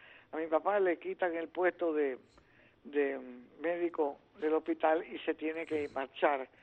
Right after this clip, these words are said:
Y yo me fui a vivir a, a Santiago, donde pasé dos años. Y luego, a los doce años, fuimos a Guantánamo.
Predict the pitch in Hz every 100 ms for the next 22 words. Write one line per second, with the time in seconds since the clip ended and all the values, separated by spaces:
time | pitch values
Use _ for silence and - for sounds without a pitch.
0 | - - - - 165 160 175 185 170 185
1 | 185 175 170 180 175 175 - - 147 -
2 | 160 147 156 156 156 160 151 151 151 147
3 | 151 - 160 151 131 131 104 107 117 _
4 | - - - - - 175 185 202 190 202
5 | - - 143 147 147 170 156 180 165 175
6 | 175 - - - 147 151 143 143 135 135
7 | 117 104 92 87